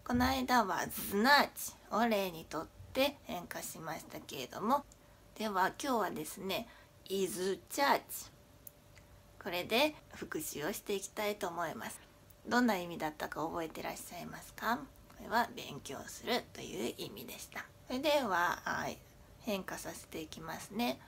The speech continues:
元の形いきます。イズチャーチ。イズチャー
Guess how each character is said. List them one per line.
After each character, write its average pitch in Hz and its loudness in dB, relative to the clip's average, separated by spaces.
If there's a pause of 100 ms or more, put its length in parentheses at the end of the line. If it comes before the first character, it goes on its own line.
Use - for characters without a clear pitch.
(160)
元 220 2
の 180 2
形 - -4
い - -6
き - -10
ま 233 -6
す。 - -12 (160)
イ 208 4
ズ 202 2 (140)
チ 277 4
ャ 254 10
ー - 2 (1300)
チ。 196 4
イ 190 4
ズ 190 2 (140)
チ 311 2
ャ 269 8
ー - -2